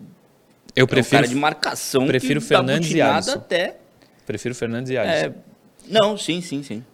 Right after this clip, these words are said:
Speaker 2: O, eles não estão, inclusive,
Speaker 1: Veja
Speaker 2: nas
Speaker 1: assim, veja,
Speaker 2: Ah.
Speaker 1: não, talvez, é, eles não são primor, Felipe Jonathan, o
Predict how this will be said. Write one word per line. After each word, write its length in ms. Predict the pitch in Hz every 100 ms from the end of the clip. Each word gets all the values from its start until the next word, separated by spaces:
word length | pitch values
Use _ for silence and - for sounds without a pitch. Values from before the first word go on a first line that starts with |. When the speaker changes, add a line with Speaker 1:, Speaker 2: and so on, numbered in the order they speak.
| -
Speaker 2:
O, 440 | - 135 139 131 -
eles 320 | 135 170 151
não 140 | 160
estão, 320 | 151 - 160 180
inclusive, 500 | 135 117 135 135 101
Speaker 1:
Veja 140 | -
Speaker 2:
nas 100 | 135
Speaker 1:
assim, 100 | 107
veja, 340 | 101 104 87 80 - -
Speaker 2:
Ah. 120 | 123
Speaker 1:
não, 140 | 107 113 - - _ _ _ - - - _ _ _ _ _ _ _
talvez, 440 | 123 127 147 139 - - _ _ _ -
é, 100 | 101 _ - - - -
eles 160 | 117
não 160 | 143 151
são 240 | 147 165
primor, 600 | 180 254 269 202 147 101 - - _ _ -
Felipe 320 | 101 98 104
Jonathan, 340 | 101 101 - -
o 560 | 98 92 90 82 78